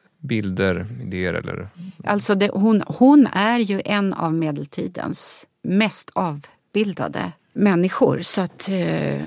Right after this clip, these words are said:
Speaker 2: under, sen försvann ju de här Birgitta-statyetterna, precis som alla helgonbilder skulle ju bort i Svenska kyrkan. Men man har ju sparat sen i förråd och så. Så att just den där bilden av Birgitta som, och det är ofta att hon står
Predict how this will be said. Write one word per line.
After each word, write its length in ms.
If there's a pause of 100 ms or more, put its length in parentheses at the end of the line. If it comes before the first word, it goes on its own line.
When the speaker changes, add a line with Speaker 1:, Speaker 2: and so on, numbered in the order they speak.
Speaker 2:
under, 840
sen 200
försvann 420
ju 100
de 120
här 100
Birgitta-statyetterna, 1200
precis 380
som 400
alla 220
helgonbilder 1080
skulle 320
ju 100
bort 340
i 40
Svenska 440
kyrkan. 600 (680)
Men 280
man 160
har 120
ju 100
sparat 480
sen 280
i 120
förråd 460
och 80
så. 180
Så 160
att 180
just 260
den 120
där 100
bilden 440
av 100
Birgitta 600
som, 360 (140)
och 120
det 160
är 40
ofta 440
att 280
hon 220
står 680